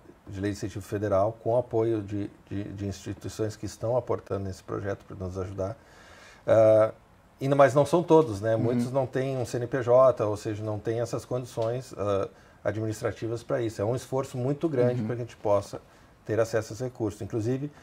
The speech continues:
Speaker 1: por exemplo, ser uma, uma, uma associação de utilidade pública, o que é o que nós vemos trabalhando agora nos últimos tempos, pra ter, então, ah, es-, cumprirmos alguns aspectos administrativos pra que tenhamos acesso a mais recursos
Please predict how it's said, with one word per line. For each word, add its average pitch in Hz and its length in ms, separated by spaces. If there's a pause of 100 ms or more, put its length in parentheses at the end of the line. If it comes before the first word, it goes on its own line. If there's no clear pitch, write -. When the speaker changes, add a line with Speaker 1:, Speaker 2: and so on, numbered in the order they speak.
(180)
Speaker 1:
por 120 100
exemplo, 120 320
ser 135 180
uma, 151 200
uma, 113 560
uma 110 100
associação 120 520
de 127 100
utilidade 131 400
pública, 117 480
o 92 40
que - 100
é 117 40
o 110 40
que 117 100
nós 107 200
vemos 110 340 (380)
trabalhando 113 460
agora 104 300
nos 104 200
últimos 131 340
tempos, 117 320
pra 190 140
ter, 147 200
então, 139 300 (380)
ah, 104 340 (360)
es-, - 160 (720)
cumprirmos 156 680
alguns 131 300
aspectos 123 720
administrativos 120 760
pra 156 180
que - 100 (200)
tenhamos 123 380
acesso 117 460
a 110 60
mais 107 260
recursos 117 420